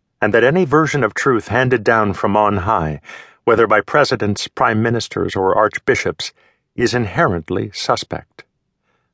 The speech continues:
The powerful, I came to see, reveal truth only to the extent that it suits them.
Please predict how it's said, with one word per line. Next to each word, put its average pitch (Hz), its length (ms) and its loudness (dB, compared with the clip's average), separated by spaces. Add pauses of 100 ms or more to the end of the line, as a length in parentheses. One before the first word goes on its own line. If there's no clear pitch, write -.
The 123 120 2
powerful, 104 720 0
I 110 140 2
came 98 320 -2
to 95 120 -2
see, 85 400 -2
reveal 113 540 2
truth - 500 -2
only 135 300 2
to - 160 -4
the 104 140 0
extent - 640 -2 (260)
that 113 160 2
it 113 140 -2
suits - 320 -6
them. 71 320 -6